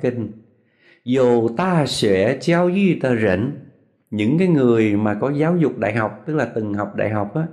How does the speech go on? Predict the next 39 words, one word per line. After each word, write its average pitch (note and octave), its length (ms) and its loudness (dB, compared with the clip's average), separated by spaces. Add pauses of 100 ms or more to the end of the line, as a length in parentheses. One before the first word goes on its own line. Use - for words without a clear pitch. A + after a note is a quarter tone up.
(540)
"Dầu A#2+ 440 2
ta E3 180 2
sẽ A#2 360 0
giáo E3+ 240 2
yu F3 320 2
tờ C3 160 0
rỉnh", A2 420 0
ta D3 120 -4
sẽ A#2 220 -2
giáo C#3+ 140 -2
yu C#3+ 240 0
là A#2 80 -2
được G2+ 180 -2
giáo B2 140 -2
dục C3 180 -4
đại G2 140 -2
học. G2+ 280 -4 (1120)
"Zài D#3+ 540 2
全 B2 580 0
Trung E3+ 220 0
Quốc A#2 300 2
sư D#3+ 200 0
最 F3 200 0
高 C#3+ 280 -2
的", C#3 300 -6 (240)
là G#2+ 220 -2
cao B2+ 380 -2
nhất F#3+ 140 2 (220)
toàn G#2+ 260 -4
đất A2 180 -6
nước C#3 180 -8
Trung A#2+ 180 -2
Quốc C3+ 180 -2
luôn. A#2+ 200 -2
Như A#2+ 100 0
vậy A2 120 -2
là G#2+ 80 -2
dân A2+ 240 -2
Bắc C3+ 100 -4